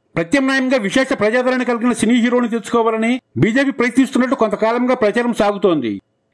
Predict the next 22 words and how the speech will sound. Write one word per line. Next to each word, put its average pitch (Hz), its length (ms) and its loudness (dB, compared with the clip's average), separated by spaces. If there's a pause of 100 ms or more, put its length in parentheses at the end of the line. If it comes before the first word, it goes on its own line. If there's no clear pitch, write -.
ఇందులో 233 240 4
భాగంగానే 254 680 0 (140)
మెగాస్టార్ 240 580 0
చిరంజీవి 254 340 2
పేరును 254 280 0
ప్రముఖంగా 247 480 2
పరిశీలిస్తున్న 240 580 0
అంశాన్ని 226 420 0
కొట్టిపారేయలేం. 190 840 0 (320)
ఈ 175 120 4
నేపథ్యంలో 262 480 2
మునుగోడుకు 233 460 0
వస్తున్న 240 300 2
అమిత్ 202 220 0
షా 247 260 -2 (180)
తిరుగు 240 200 2
ప్రయాణంలో 262 460 2
ఎన్టీఆర్ని 240 420 0
కలవాలని 240 460 0
నిర్ణయించుకోవడంపై 233 760 0
భిన్నాభిప్రాయాలు 226 720 0
వ్యక్తమవుతున్నాయి. 175 840 0